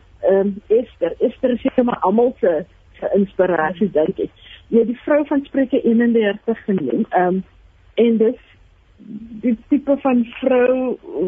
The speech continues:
waarna ek strewe om te wees en seker nooit by sal uitkom nie. Ehm, maar soos, dis die naamlose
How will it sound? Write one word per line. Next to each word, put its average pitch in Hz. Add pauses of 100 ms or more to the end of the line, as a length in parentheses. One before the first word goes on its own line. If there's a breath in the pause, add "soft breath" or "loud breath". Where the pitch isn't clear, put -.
(340)
waarna 202
ek - (160)
strewe 302
om 196
te 208
wees 185
en 208
seker 233
nooit 196
by 165
sal 151
uitkom 165
nie. 320 (400 soft breath)
Ehm, 202 (260 loud breath)
maar 233 (140)
soos, 277
dis 247
die 277
naamlose 220